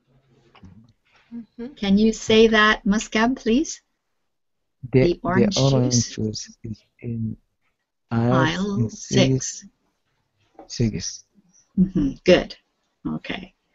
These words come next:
Speaker 2: And what do you say, Gladys?
Speaker 1: Um, I am, I am looking for orange juice in aisle number six.
Speaker 2: Okay,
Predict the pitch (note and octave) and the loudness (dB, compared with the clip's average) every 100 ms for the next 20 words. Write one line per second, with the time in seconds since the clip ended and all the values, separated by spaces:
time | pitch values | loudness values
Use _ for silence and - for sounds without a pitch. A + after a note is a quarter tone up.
0 | _ _ _ _ _ _ _ _ _ _ | _ _ _ _ _ _ _ _ _ _
1 | - D#3+ D#3 E3 F#3 F#3+ G3 G3 F#3+ F3+ | -2 2 2 2 2 4 6 6 4 2
2 | D#3+ D#3 D3 F3+ F#3+ - - - _ _ | 0 -2 -2 -2 -4 -6 -14 -20 _ _
3 | _ _ _ _ _ _ _ _ _ - | _ _ _ _ _ _ _ _ _ -20
4 | - _ _ _ - _ _ _ _ G3 | -20 _ _ _ -20 _ _ _ _ -10
5 | G3+ G3+ G3 G3 G3 G3 - _ _ _ | -8 -8 -8 -10 -12 -16 -20 _ _ _
6 | _ _ _ _ - _ _ A3+ A#3 A3 | _ _ _ _ -20 _ _ -12 -10 -10
7 | G#3+ A3 A3+ _ _ _ _ _ _ _ | -10 -12 -16 _ _ _ _ _ _ _
8 | _ _ _ - - G#3 G3+ G3+ A3 - | _ _ _ -16 -12 -12 -12 -14 -18 -20
9 | B3+ C4 A#3 A3 G#3+ G3+ G#3 A3 A3+ - | -18 -12 -10 -10 -12 -14 -12 -12 -14 -18
10 | _ _ - G#2 G3+ G2+ - G#3 G3 G3 | _ _ -20 -16 -12 -12 -12 -14 -14 -14
11 | G3+ G3 G3 G3 _ _ _ _ _ _ | -14 -12 -14 -14 _ _ _ _ _ _
12 | _ _ - B3+ - - - _ _ _ | _ _ -18 -16 -16 -20 -20 _ _ _
13 | _ _ _ _ _ _ - E3+ G#3 F#3+ | _ _ _ _ _ _ -12 -10 -10 -14